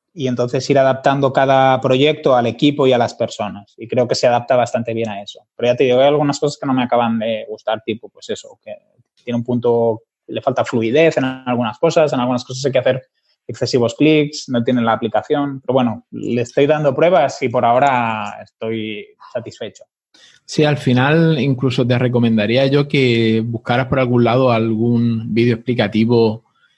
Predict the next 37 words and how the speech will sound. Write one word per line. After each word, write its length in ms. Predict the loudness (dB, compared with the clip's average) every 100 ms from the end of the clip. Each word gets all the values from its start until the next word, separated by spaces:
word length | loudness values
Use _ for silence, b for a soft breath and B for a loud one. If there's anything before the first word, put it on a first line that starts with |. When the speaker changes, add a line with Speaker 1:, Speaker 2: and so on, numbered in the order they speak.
| _
Speaker 2:
de, 720 | -12 -2 2 2 2 2 -2 -2
de 140 | -2
cómo 200 | 0 0
usar 540 | 0 0 0 2 2
o, 120 | 2 2
o 280 | 0 -2
cómo 340 | -4 -2 2 2
utilizarlo 1000 | 0 -2 -4 -2 -2 0 2 2 0 -4 _ _ _ _ -4
más 200 | -2 0
en 120 | -2
profundidad, 580 | -2 -2 2 2 2 0
porque 420 | -4 0 2 2
a 60 | 2
mí 160 | 2
al 120 | 2
principio 420 | 0 -2 0 0 2
me 120 | 2
pasaba 440 | 0 0 0 2
un 180 | 2 0
poco 300 | -2 -4 -2
como 500 | 0 0 0 -4 -10 _ _ _ _ b b b
con 180 | -2 0
Asana. 520 | 0 -2 -2 -4 -8 _ _
El 260 | -2 2 2
hecho 260 | 2 2
de 180 | 2 0
que, 400 | 0 2 2 2
mm, 240 | 2 2 2
yo 100 | 2
utilizaba 580 | 2 0 0 0 0
Asana, 640 | -2 -2 -2 0 2 2 2
mm, 360 | 2 0 -2
de 80 | -2
una 300 | 0 0 -2
forma 300 | 0 0 2
muy 240 | 2 2 2
liviana 600 | 2 2 2 2 -2